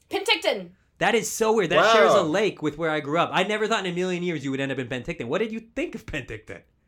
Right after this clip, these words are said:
Speaker 1: Uh, it was great. I almost got kidnapped, but it was awesome.
Speaker 3: Whoa.
Speaker 2: Wait, what?
Speaker 1: <laughs>
Speaker 2: Very
Speaker 1: So, I
Speaker 2: rarely
Speaker 1: mean
Speaker 2: do people start stories with, "It was great. I almost got kidnapped."
Speaker 1: No, no, no, no. Like, the whole spe-, experience was good. But, like, the last night we were there, I,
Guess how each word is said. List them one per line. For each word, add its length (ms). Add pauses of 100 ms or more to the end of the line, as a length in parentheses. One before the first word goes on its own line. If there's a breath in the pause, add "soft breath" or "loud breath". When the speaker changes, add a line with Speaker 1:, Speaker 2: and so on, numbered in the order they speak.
Speaker 1:
Uh, 460 (420)
it 100
was 140
great. 220
I 40
almost 220
got 100
kidnapped, 500
but 200
it 100
was 140
awesome. 340
Speaker 3:
Whoa. 500
Speaker 2:
Wait, 120 (120)
what? 300
Speaker 1:
<laughs> 1500
Speaker 2:
Very 240
Speaker 1:
So, 60
I 20
Speaker 2:
rarely 180
Speaker 1:
mean 100
Speaker 2:
do 80
people 200
start 340
stories 340
with, 140
"It 140
was 180
great. 400
I 120
almost 320
got 180
kidnapped." 320
Speaker 1:
No, 160
no, 240
no, 100
no. 140
Like, 140
the 80
whole 180
spe-, 280
experience 480
was 140
good. 220
But, 140
like, 220
the 140
last 340
night 300
we 80
were 140
there, 580 (200)
I, 280